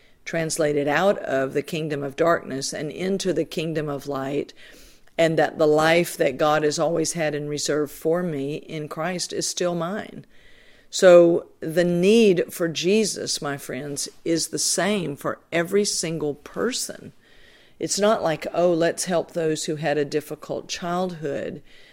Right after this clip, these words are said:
They really, you know, they really, <laughs> really need Jesus." Well, no, everyone needs Jesus for the same exact reason, which is that we were born with a nature,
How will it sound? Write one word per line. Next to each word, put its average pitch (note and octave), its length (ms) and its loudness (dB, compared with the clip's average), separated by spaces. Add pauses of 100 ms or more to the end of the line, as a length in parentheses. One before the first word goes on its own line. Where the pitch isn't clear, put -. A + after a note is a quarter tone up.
(140)
They E3+ 180 6
really, D3+ 680 2
you D#3 100 -4
know, C3+ 160 -8
they D#3 440 2
really, D3+ 720 0
<laughs> D3+ 140 -2
really D#3 480 0 (560)
need D#3+ 400 -2
Jesus." - 800 -2 (640)
Well, E3+ 180 2
no, F3+ 220 4
everyone F3 720 4
needs D#3+ 280 -2
Jesus D#3+ 460 0
for D3+ 140 -4
the C#3+ 80 -4
same D3 340 -4
exact C3+ 460 -6
reason, D#3+ 480 -2
which C3+ 180 -6
is C3+ 140 -6
that C#3 240 -4
we D3 100 0
were C#3 140 -4
born D#3+ 360 -2
with C#3+ 140 -4
a C#3+ 80 -4
nature, D#3+ 580 -4